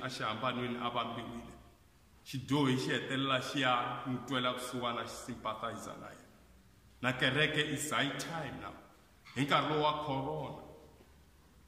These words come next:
ya, ya sympathize na misava, yi va kombisa ku wena u kona, wa hanya, u na rirhandzu.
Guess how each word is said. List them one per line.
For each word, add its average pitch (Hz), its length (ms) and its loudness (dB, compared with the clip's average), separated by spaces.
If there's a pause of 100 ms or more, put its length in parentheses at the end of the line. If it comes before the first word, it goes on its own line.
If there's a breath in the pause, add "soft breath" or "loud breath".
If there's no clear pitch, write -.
(300)
ya, 147 160 6
ya 160 200 6 (100)
sympathize 139 680 0
na 113 120 -4
misava, - 640 -10 (680)
yi 135 80 4
va 170 120 6
kombisa 165 440 2
ku 151 160 -2
wena 135 220 2
u 143 200 -6
kona, 117 260 0
wa 113 200 -2 (100)
hanya, 101 220 -8
u 104 180 -14
na 104 80 -8
rirhandzu. 95 440 -14